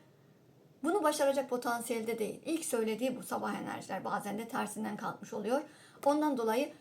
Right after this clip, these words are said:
kaçıyor. Bunun üstüne kart almayacağım. Şurada bakın, uzaktan bakmak en iyisi diyen birisi var şu an için. Yeterli değil. Bu karar alacak potansiyelde değil. Çok enteresan, sabah hep diyorum ya, tersinden kalkmış.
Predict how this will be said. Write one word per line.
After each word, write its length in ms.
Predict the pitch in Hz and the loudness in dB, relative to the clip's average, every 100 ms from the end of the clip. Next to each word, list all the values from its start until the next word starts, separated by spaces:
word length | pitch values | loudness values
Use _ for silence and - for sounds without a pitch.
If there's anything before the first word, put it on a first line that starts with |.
| - | -2
kaçıyor. 340 | 262 254 269 | 0 4 4
Bunun 140 | 302 320 | 4 0
üstüne 280 | - 302 | 0 -2
kart 240 | 285 277 262 | 2 0 2
almayacağım. 480 | 262 220 190 - - - - - - _ - - - - _ - - - - - - - - - - - - - | 2 2 -2 -10 -12 -20 -20 -20 -20 _ -20 -20 -20 -20 _ -20 -20 -20 -20 -20 -20 -20 -20 -20 -20 -20 -20 -8
Şurada 480 | 311 370 294 247 - - | 0 4 4 4 0 0
bakın, 400 | 247 262 254 - - - 302 | 2 2 -2 -4 -12 -4 0
uzaktan 540 | 320 359 359 415 370 | 4 4 6 2 4
bakmak 340 | 294 294 330 - | 2 2 -2 -2
en 160 | 359 277 | 0 0
iyisi 320 | 226 214 196 | 0 -4 -4
diyen 320 | 233 247 247 | -2 0 0
birisi 320 | 202 - - | -2 -4 -8
var 140 | - - - - - - | -8 -12 -20 -20 -20 0
şu 160 | 277 | 6
an 200 | 254 208 | 6 4
için. 260 | 190 - - - - - 269 | -2 -8 -12 -18 -20 -4 2
Yeterli 460 | 311 370 330 320 | 2 4 4 6
değil. 240 | 285 220 240 | 6 6 2
Bu 100 | 262 | -2
karar 260 | 311 330 | 0 4
alacak 380 | 302 269 262 254 | 6 6 4 2
potansiyelde 760 | 254 254 254 247 254 240 247 247 | 2 4 2 4 4 4 2 2
değil. 240 | 214 - | 0 0
Çok 260 | 262 254 226 | -2 -2 -4
enteresan, 460 | 226 247 233 262 | -4 -4 -2 -4
sabah 280 | 254 214 240 | -2 -2 -2
hep 220 | 233 - | -4 -4
diyorum 180 | 240 262 | -4 -4
ya, 80 | 208 | -4
tersinden 460 | 202 208 226 214 | -4 -4 -4 -4
kalkmış. 400 | 214 208 - 285 | -4 -4 -4 -6